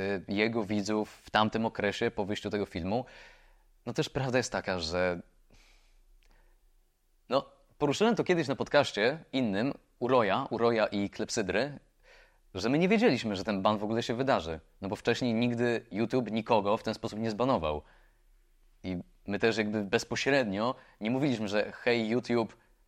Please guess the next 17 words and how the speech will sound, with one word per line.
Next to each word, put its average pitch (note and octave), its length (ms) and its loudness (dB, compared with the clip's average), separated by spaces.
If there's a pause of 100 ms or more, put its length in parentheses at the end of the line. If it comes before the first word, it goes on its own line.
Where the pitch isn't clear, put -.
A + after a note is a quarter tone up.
(120)
tutaj B2 500 4
ten C3 240 -2
użytkownik A#2+ 600 -2
powinien A#2+ 520 0
zostać A2+ 280 -2
zbanowany A#2 560 2
i A2 60 0
my A2+ 140 0
tego A#2 220 0
oczekujemy". A2 540 -2 (440)
Nie A#2+ 100 0
padło, B2+ 340 2
wiecie, A#2 240 -2
takie A#2+ 300 2
bezpośrednie B2 560 -2
sformułowanie. A2 640 0
Jakby F#2+ 340 0